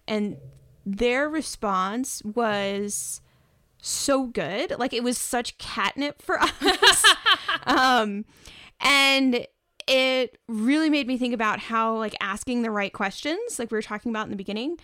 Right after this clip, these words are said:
Speaker 1: um, is, i-, is really important, and, and how it's, how hard it is. Um, and so I thought I would kinda share what those questions were,
Speaker 2: Yeah.
Speaker 1: um,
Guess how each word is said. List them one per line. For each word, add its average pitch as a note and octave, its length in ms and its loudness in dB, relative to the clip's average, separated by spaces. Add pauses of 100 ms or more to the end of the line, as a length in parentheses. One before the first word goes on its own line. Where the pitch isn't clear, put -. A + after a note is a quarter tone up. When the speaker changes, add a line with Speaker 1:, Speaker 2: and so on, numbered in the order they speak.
(460)
Speaker 1:
um, G#3 460 -2 (640)
is, A#3 320 -2 (340)
i-, A#3+ 160 -2
is A#3+ 220 0
really C4 240 2
important, G#3+ 560 -4
and, G#3+ 160 -2
and A#3 100 0
how A#3 160 -2
it's, G#3 160 -8
how A3 180 -2
hard G#3 300 -4
it F3+ 180 -6 (100)
is. - 280 -10 (680)
Um, F#3 640 0 (220)
and B3 160 2
so B3+ 240 2
I G3+ 100 2
thought C4 160 -2
I C4 40 -2
would B3 100 -2
kinda A3+ 180 -2
share A#3 440 -2
what G#3 120 -6
those G3 160 -6
questions G3+ 480 -8
were, E3 440 -8
Speaker 2:
Yeah. G3 200 -6
Speaker 1:
um, - 380 -8